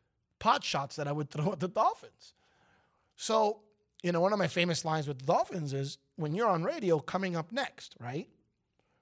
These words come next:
So if you remember in the summer, we had the youth. I go, "Coming up next, the youth." Uh, okay.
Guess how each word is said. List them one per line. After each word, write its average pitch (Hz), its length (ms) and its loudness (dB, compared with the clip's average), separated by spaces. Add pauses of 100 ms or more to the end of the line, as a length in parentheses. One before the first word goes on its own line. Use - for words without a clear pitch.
(200)
So 143 400 -4
if 127 120 -8
you 180 100 -2
remember 170 360 0
in 156 80 -2
the 151 80 -4
summer, 170 280 -2
we 160 100 0
had 151 180 0
the 135 60 -8
youth. 190 180 -8
I - 40 -4
go, 147 120 -2
"Coming 381 200 -4
up 370 100 -2
next, 370 240 4
the 320 80 -10
youth." 339 320 -6
Uh, 233 40 -4
okay. 208 120 -6